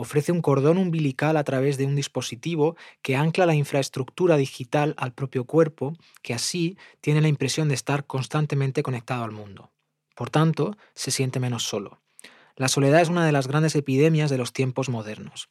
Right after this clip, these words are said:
¿Por qué ahora que tenemos a miles de personas al alcance de un clic, ahora que estamos conectados con mucha más gente,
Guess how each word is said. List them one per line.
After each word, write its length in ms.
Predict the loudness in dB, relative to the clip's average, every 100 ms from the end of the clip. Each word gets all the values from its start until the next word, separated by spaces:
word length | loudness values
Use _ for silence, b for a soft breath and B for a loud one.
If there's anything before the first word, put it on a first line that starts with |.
| B B _
¿Por 180 | -2 4
qué 100 | 6
ahora 220 | 6 6
que 100 | 2
tenemos 460 | 2 2 4 2 0
a 40 |
miles 280 | 2 2 2
de 100 | 0
personas 520 | -2 -2 -2 -2 -4
al 100 | -2
alcance 460 | -2 0 -2 -2 -2
de 80 | -4
un 100 | -4
clic, 380 | -2 -4 -6 B B -4
ahora 220 | 0 0
que 80 | 0
estamos 340 | -2 -2 0
conectados 520 | -2 -2 0 -2 -2
con 160 | -2 0
mucha 320 | 0 0 0
más 160 | -2 -2
gente, 420 | -2 -2 -4